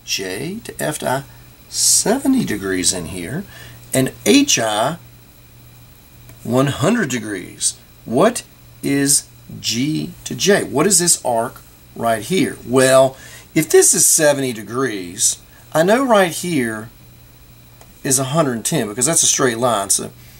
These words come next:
you'd have seventy, a hundred and ten, seventy, a hundred and ten. So they gave me the angle on the inside. And I know this angle was determined when it's on the inside. It's basically this arc over here plus that arc there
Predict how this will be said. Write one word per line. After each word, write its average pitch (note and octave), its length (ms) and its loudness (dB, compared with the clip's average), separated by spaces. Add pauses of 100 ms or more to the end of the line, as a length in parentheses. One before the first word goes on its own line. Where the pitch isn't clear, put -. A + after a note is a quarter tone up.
(260)
you'd C3 160 4
have A#2+ 140 2
seventy, C3+ 440 2
a A#2+ 60 -2
hundred B2+ 200 0
and A#2 100 -6
ten, A2+ 380 -2
seventy, A2 680 0 (560)
a A#2 40 -12
hundred A2+ 220 -2
and G2+ 120 -10
ten. B2 240 -4
So - 140 0
they F3 100 -4
gave C#4+ 280 -2
me C4 120 2
the D3+ 260 -2
angle G3+ 340 2
on D#3 120 4
the C#3 140 -4
inside. D#3 800 0 (840)
And E3 120 4
I F3+ 40 4
know B3+ 160 2
this D#4+ 300 2
angle G3 480 2
was D3+ 400 0 (300)
determined C#3 800 0 (500)
when D3 100 4
it's D3+ 140 4
on F#3 120 4
the D3+ 60 4
inside. F3 520 4
It's C3+ 160 0
basically C#3+ 440 0
this A#2+ 380 2
arc F#3 300 2
over E3+ 160 2
here D3+ 360 2
plus - 460 2
that G#3 140 0
arc D#3+ 260 4
there C3+ 400 0